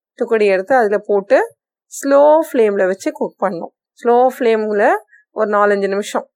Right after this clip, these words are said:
நல்லா குக் ஆகணும். ஏன்னா அதுல கீரை எல்லாம் இருக்குல்ல, எதுவுமே இப்போ வெந்தது கிடையாது, எல்-, எல்லாமே அதுல வேகணும். So ஸ்லோ ஃப்ளேம்லயே வச்சுட்டு நல்லா ஒரு நாலஞ்சு நிமிஷம் நல்லா குக் பண்ணி, அதுக்கு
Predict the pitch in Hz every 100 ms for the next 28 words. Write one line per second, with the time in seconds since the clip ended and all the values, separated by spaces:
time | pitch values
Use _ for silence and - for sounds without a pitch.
0 | _ 214 208 214 214 208 - 220 196 185
1 | 196 214 262 311 - - - 208 202 -
2 | 240 226 220 208 208 - 202 202 190 190
3 | 254 233 202 220 240 233 226 185 180 _
4 | _ _ 208 202 226 240 262 247 208 190
5 | 180 170 403 415 226 214 202 196 196 -
6 | 220 220 220 220 302 240 190 180 190 185
7 | 175 _ _ _ - 247 262 - 240 240
8 | 240 240 240 233 226 247 233 208 - 269
9 | 370 466 _ _ _ _ - 202 208 233
10 | 339 277 196 196 190 185 185 202 - 202
11 | 185 185 208 262 _ _ _ 220 202 214
12 | 208 294 _ _ _ - 233 220 220 208
13 | 202